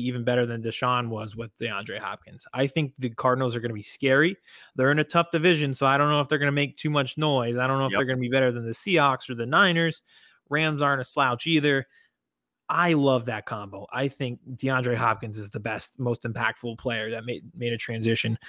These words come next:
Speaker 1: The price tag that got them at was just ridiculously stupid.
Speaker 2: Yes.
Speaker 1: Good for them for making the move.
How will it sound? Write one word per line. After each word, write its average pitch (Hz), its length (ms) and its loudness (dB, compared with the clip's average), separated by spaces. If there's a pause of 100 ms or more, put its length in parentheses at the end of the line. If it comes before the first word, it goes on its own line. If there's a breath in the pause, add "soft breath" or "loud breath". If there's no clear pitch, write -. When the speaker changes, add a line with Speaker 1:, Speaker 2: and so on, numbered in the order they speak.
(180 loud breath)
Speaker 1:
The - 80 -2
price 190 320 2
tag 127 220 4
that 120 120 4
got 117 240 0
them 117 140 -2
at 110 180 -2
was 117 200 0
just - 320 2
ridiculously 117 760 -4
stupid. 107 520 -6 (280 loud breath)
Speaker 2:
Yes. 120 380 -4
Speaker 1:
Good 190 200 4
for 135 140 2
them 120 200 4
for 113 140 -4
making 113 320 -4
the 113 60 -8
move. 113 260 -6